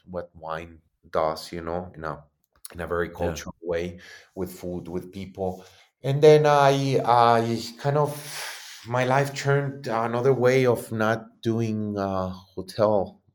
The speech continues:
Speaker 1: businesses, you know, or working in that industry. And, uh, I said, "Why not have my own winery?" And we started out by doing it like that in clay, you know, kind of unique and, and, and,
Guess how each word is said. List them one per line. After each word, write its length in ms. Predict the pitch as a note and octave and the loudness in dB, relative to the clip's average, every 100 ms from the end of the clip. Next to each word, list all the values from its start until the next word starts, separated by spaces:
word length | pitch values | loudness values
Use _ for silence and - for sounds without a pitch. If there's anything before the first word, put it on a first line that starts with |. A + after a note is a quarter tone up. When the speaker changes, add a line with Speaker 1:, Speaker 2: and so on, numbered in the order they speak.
| - | -6
Speaker 1:
businesses, 640 | B2+ C3 G2 - E2 D#2 | -6 -4 -8 -6 -8 -8
you 120 | D#2+ D#2+ | -12 -10
know, 320 | D#2+ F2+ D2 | -8 -8 -8
or 180 | E2 D#2+ E2 | -10 -10 -6
working 420 | G2+ G#2 G2 E2+ | -6 -6 -8 -12
in 160 | D#2+ | -10
that 300 | D#2+ E2+ - _ | -6 -6 -6 _
industry. 720 | A2+ C3 G#2+ - E2 D2+ D2 _ _ _ - | -6 -4 -4 -8 -10 -10 -12 _ _ _ -12
And, 420 | F#2 F#2+ G2 F#2+ | -8 -6 -4 0
uh, 460 | G2 F#2+ F#2 F#2 F#2 _ - - - G#2+ | 4 6 4 2 -4 _ -20 -20 -10 -8
I 40 | |
said, 160 | - B2 | -2 2
"Why 140 | B2+ | 4
not 200 | B2+ C3 | 2 0
have 180 | C3 A#2+ | 0 0
my 160 | B2 A#2 | 2 2
own 160 | A#2 | 2
winery?" 540 | A#2 D#3 E3 F#2+ D#2 - _ _ _ - | 0 0 0 0 -2 -12 _ _ _ -16
And 300 | F2 C#2 D2+ | -14 -14 -12
we 120 | F2+ | -10
started 420 | - G2 G2 F#2+ | -2 0 2 2
out 420 | F#2+ G2 F#2+ - | 4 2 0 -4
by 140 | - F2+ | -6 -6
doing 320 | F2+ G2+ F#2+ | -4 -4 -4
it 120 | F#2 | -4
like 180 | F#2 F#2 | -4 -4
that 260 | B2+ D#3 A2+ | -4 -4 -4
in 160 | E2+ | -6
clay, 360 | - G#2+ G#2+ A2 | -6 -4 -2 -2
you 200 | G#2+ G2 | -4 -8
know, 400 | E2 E2 F#2 - _ | -8 -8 -10 -12 _
kind 180 | - F#2 | -14 -8
of 200 | F2+ - _ _ _ | -8 -10 _ _ _
unique 460 | - G2 G2 G2 F#2+ | -12 -10 -8 -8 -8
and, 260 | E2+ D#2 - | -10 -12 -16
and, 240 | F2 D#2+ - | -18 -16 -16
and, 320 | D2 C2+ | -16 -16